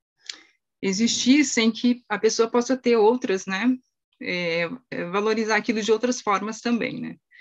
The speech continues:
Seja para adquirir um conhecimento, pra, é, porque tá ali estudando aquelas pinturas, é, cubistas, né? Ou pra re-, aprender a reconhecer esses traços cubistas, né?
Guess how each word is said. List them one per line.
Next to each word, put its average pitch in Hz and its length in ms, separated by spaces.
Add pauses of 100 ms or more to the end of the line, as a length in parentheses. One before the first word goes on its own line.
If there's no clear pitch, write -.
(200)
Seja 196 280
para 196 160
adquirir 190 320
um 185 40
conhecimento, 185 920
pra, 175 360 (540)
é, 175 180
porque 175 280
tá 185 200
ali 202 140
estudando 190 540
aquelas 185 340
pinturas, 185 640
é, 180 200
cubistas, 208 960
né? 190 240 (2000)
Ou 185 100
pra 190 140
re-, 202 160
aprender 185 460
a 202 40
reconhecer 190 800
esses 185 280
traços 180 440
cubistas, 160 680
né? 196 120